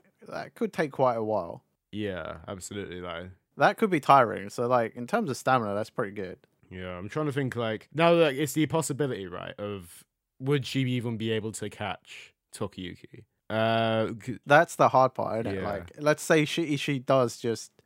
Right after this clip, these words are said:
Speaker 1: give in and she's like, "Cool, I'll do the job." Would she even be able to get him?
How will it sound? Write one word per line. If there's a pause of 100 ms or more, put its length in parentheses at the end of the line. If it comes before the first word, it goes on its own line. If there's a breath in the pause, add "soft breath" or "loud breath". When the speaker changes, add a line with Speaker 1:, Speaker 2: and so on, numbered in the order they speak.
Speaker 1:
give
in
and
she's
like,
"Cool,
I'll
do
the
job." (160)
Would
she
even
be
able
to
get
him?